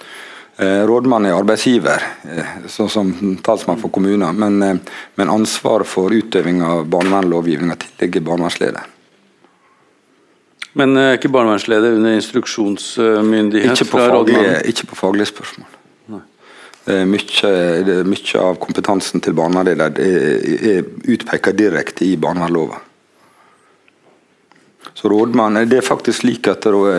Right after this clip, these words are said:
Speaker 1: en har taushetsplikt overfor rådmannen i forhold til, eh, det faktiske innholdet.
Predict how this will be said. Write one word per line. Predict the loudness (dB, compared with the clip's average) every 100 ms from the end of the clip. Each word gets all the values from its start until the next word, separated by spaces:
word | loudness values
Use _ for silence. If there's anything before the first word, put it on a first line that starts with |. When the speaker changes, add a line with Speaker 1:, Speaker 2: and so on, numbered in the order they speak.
| 0
Speaker 1:
en | 0
har | 0 0 0 -2
taushetsplikt | -2 -2 -6 -12 -14 -4
overfor | -4 -2 -4 -2
rådmannen | -2 -4 -6 -20 -18
i | -16
forhold | -8 -6 -4
til, | -4 -4 -8 -18 -20 -20 -20 -20
eh, | -20 -20 -16 -8 -6 -6 -8 -12 -14 -6 -4
det | -2
faktiske | -4 -4 -4 -4 0
innholdet. | 0 0 -2 -4